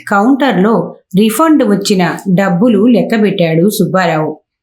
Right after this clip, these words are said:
ఆ తర్వాత సామాన్లన్నీ లెక్క చూసుకున్నాడు. అన్నీ సరిపోయాయి. ఈ లోపల భార్య, పిల్లలు, బామ్మ అందరూ వస్తే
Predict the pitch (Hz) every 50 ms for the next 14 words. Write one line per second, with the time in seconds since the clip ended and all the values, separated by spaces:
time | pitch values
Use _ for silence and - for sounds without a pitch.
0 | _ - _ _ _ - 214 208 202 190 190 190 180 190 240 285 294 285 247 -
1 | 240 220 170 170 190 208 226 233 214 196 180 185 185 180 175 180 196 247 233 -
2 | 240 - 208 196 185 175 165 - - 175 170 165 160 156 156 151 151 - _ _
3 | _ - - 190 185 196 214 247 302 339 - - 190 175 175 170 180 180 175 170
4 | 160 156 156 151 156 - _ _ _ _ _ - 214 214 202 202 220 220 240 269
5 | 240 190 160 - - - - _ _ - 190 190 175 202 208 233 247 247 247 247
6 | 240 233 240 247 - - - 202 185 180 202 220 220 214 214 214 214 208 - -
7 | 180 170 175 170 180 196 196 190 185 180 175 180 180 - _ _ _ _ - 185
8 | 185 196 208 226 233 277 285 294 277 214 175 175 175 175 - 254 330 349 254 -